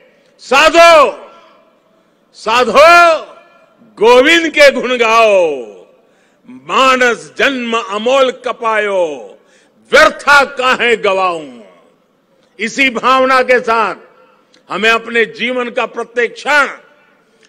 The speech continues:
देश के लिए लगाना है, देश के लिए समर्पित कर देना है। हम सभी मिलकर देश को विकास की नई ऊंचाई पर ले जाएंगे।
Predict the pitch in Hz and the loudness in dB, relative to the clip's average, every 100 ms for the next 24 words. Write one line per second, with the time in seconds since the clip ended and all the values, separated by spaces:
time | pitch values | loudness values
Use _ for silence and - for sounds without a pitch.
0 | _ - 254 302 277 277 277 269 269 262 | _ 2 4 4 2 0 0 2 0 0
1 | 254 262 262 220 226 202 147 107 _ _ | -2 -2 -2 0 0 -2 -6 -12 _ _
2 | _ _ 131 240 254 - 240 233 226 220 | _ _ 0 2 2 0 -2 0 0 0
3 | 214 214 233 190 233 - 220 190 196 185 | -4 -6 -6 -6 -12 -8 -8 -6 -8 -8
4 | 175 139 143 98 _ _ _ _ _ - | -8 -10 -14 -16 _ _ _ _ _ -4
5 | 247 277 - - 311 339 330 311 294 277 | -2 -2 -4 -2 0 2 2 0 -2 -2
6 | 240 165 - _ _ _ _ _ _ _ | -2 -4 -16 _ _ _ _ _ _ _
7 | 202 285 269 - 262 254 - 254 262 254 | 2 6 4 2 -2 -2 -2 0 -2 -2
8 | 254 233 247 247 247 247 247 247 247 226 | -4 -2 -2 -2 -2 0 0 0 -4 -2
9 | 226 220 220 202 180 135 | -2 -2 -4 -6 -8 -10